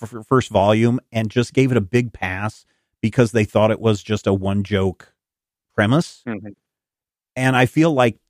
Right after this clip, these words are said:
Speaker 1: that caused people to pass and miss up, miss out on a story that is, yes, on the surface level is the one, one joke,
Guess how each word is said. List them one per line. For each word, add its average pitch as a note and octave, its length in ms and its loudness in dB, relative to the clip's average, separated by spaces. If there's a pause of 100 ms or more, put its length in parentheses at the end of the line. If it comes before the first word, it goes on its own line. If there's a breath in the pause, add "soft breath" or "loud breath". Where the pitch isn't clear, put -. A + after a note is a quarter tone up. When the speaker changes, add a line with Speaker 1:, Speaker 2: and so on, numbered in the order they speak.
(300)
Speaker 1:
that C3+ 220 0
caused C3+ 320 0
people A2+ 280 0
to - 160 -2
pass G#2 760 -10 (840)
and B2 200 0
miss D#3 240 0
up, A#2 260 0 (300)
miss C3 320 -2
out C#3+ 400 0
on A#2 160 0
a A2 60 -4
story B2 380 0
that G#2+ 280 -2
is, A2 480 -2 (420)
yes, A#2 480 -4
on B2+ 140 0
the A#2+ 80 0
surface C3 380 -2
level A2+ 360 -2
is B2 300 -2
the A2+ 120 -2
one, G2+ 440 -4
one G#2 240 -4
joke, F2 280 -10